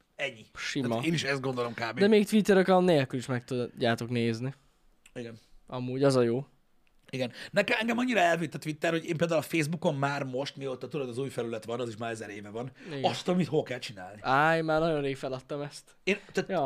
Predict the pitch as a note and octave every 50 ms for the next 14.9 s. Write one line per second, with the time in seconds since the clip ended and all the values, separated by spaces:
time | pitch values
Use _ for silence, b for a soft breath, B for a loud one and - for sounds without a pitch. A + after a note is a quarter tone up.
0 | E3+ G#3 A#3+ A#3+ G#3+ G#3+ B3 G3 C#3+ - E3+ D#3+ D#3+ F#3+ G#3 F#3+ A#3 B3 F3 D#3
1 | D#3+ D3 C#3 - - C#3+ C#3+ C3 - C3 - F3+ F#3+ - - C#3+ C#3 C#3+ E3 D#3
2 | C#3 B2+ A#2 - A#2+ - - F3 F3+ - - - D3 D3 D3+ D3+ D#3+ E3+ D#3 -
3 | - - F3 D3 C3 B2+ C3 B2 - C#3+ C3 B2+ D3+ D3 B2+ A#2+ - C3 A#2+ G#2+
4 | A#2+ C#3+ C3 A#2+ - A2+ - C#3 C3+ B2+ C3+ B2+ A#2 A#2+ B2 A#2 A#2+ B2 A#2 G2+
5 | G2+ G#2+ - A#2+ A2 A2+ - - _ _ _ _ - _ _ _ _ _ _ _
6 | _ _ _ _ _ _ _ _ _ _ - D#3+ E3 E3 E3+ E3 E3 - G#3+ G3+
7 | F#3+ E3+ F3 D#3 D#3 D3+ F3+ F3+ E3+ E3+ F3 D#3+ D3 - F3 D#3+ C3 C3 D#3 E3
8 | F3 F3 F#3+ E3+ D#3 C#3 A#2 - _ _ _ _ _ _ _ _ _ _ - D#3+
9 | E3+ E3+ D#3+ A2+ - - D#3 D3+ - - _ - A3+ A3 G3+ F#3 D#3 D3+ D3 D3
10 | C#3 C#3 C3 B2 - - - C#3+ C3+ C3+ B2 - - b b b b b b -
11 | C#3+ F3+ F3 G3+ A3+ A3+ A3 G3 F3 D3+ C#3 C#3+ D#3 E3 D#3 - - A#3 A3+ C4
12 | C#4+ C#4+ C#4+ A#3 - G2 G#2 - A#2 - - - - - _ _ _ _ _ _
13 | _ b b b b b b b b b b _ _ _ _ - - F3 B3+ D4
14 | - _ _ _ _ - C#3+ C3+ A#2+ A#2+ A#2+ B2 - D4+ D#4 - -